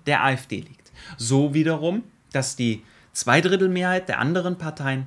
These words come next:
nicht erreicht wird. Und so kann die A F D Abstimmungen verhindern. Ganz so demokratisch, wie das das Gesetz vorsieht.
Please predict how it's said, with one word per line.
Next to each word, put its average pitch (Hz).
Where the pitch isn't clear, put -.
nicht 127
erreicht 95
wird. -
Und 113
so 131
kann 127
die 107
A 104
F 104
D 170
Abstimmungen 127
verhindern. 127
Ganz 107
so 151
demokratisch, 170
wie 113
das 147
das 170
Gesetz 92
vorsieht. 185